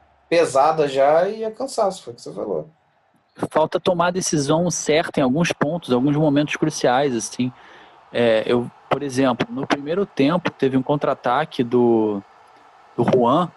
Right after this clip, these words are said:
Speaker 2: acho que foi uma bola passada pelo Honda, não me lembro por quem, mas o Juan veio, saiu do meio de campo ali, quase que no,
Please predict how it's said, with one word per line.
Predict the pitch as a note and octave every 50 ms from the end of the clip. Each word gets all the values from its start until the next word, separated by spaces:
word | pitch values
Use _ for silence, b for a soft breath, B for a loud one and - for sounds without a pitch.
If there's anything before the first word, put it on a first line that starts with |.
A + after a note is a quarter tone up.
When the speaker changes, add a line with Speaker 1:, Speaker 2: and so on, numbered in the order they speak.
| _ _ _ _ _ _ _
Speaker 2:
acho | - B2 - -
que | -
foi | - C#3+ C3+
uma |
bola | B2+ A#2+ B2 C3
passada | - - B2+ - - B2 A#2+
pelo | - - B2+ A#2+
Honda, | G#2 A2 A2 A#2+ B2 A#2+
não | A2+ A2+
me | A2
lembro | A2 A#2+ C3 C3+
por | - C#3+ - -
quem, | - A2+ A#2 B2
mas | B2+ B2 A2+ G#2+ - - B B B B B B B B B B B - _
o | - C3
Juan | B2 - C3 D3 E3 D3+ B2 - -
veio, | - C#3+ D3+ E3 F#3 G3 F3+ D3+ - -
saiu | - - - F3+ D#3 C#3+ C3 C#3 F3+ G#3+ A3
do | F#3 E3+ D3+
meio | D#3+ F#3+ A3+
de | G3+ A3+
campo | - - G3+ E3 D#3 F#3+ A3 G#3+ - F#3 D#3+
ali, | C#3 C3 C#3+ E3 F#3+ -
quase | - - F3+ E3+ F#3+ G3+ G3+ F#3+
que | - -
no, | F3 E3 D#3 D3 C3+ B2+ B2 A#2+ A#2+ B2